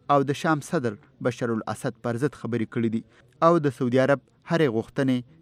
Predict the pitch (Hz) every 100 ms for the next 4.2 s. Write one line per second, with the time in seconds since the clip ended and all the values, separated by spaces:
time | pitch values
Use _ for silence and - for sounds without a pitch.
0 | - 127 - 117 - 127 104 101 - 110
1 | 107 - 113 110 104 110 - _ _ _
2 | - - _ - 175 175 190 185 170 131
3 | 123 - 143 - 147 117 - 151 139 123
4 | 135 147